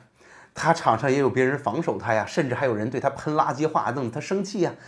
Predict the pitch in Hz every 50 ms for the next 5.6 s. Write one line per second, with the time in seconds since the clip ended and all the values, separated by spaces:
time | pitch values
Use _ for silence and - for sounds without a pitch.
0 | - - - - - 208 185 143 127 - - - 233 277 285 269 233 139 127 151
1 | 165 143 - 170 135 117 - 120 123 120 120 98 113 107 95 107 90 85 95 -
2 | 92 90 104 92 - 98 80 82 80 - - - 127 120 131 120 117 117 127 127
3 | 123 - 117 92 85 82 113 135 147 143 139 - - 98 95 87 82 87 92 85
4 | - - 110 - 143 120 113 147 165 123 98 104 107 107 113 123 117 131 139 -
5 | - 160 165 208 214 143 120 - 202 156 - -